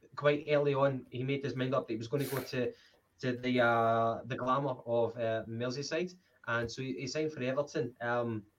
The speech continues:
but I don't know much about him, but apparently the, the boy's got a, a bright future. So it seemed, um, a prospect that we missed out on,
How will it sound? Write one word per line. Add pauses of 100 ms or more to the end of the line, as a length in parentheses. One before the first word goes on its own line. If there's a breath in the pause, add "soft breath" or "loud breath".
(220)
but (580)
I
don't
know
much
about
him,
but
apparently
the,
the
boy's
got (220 soft breath)
a,
a
bright
future.
So
it
seemed,
um, (500)
a
prospect
that
we
missed
out
on,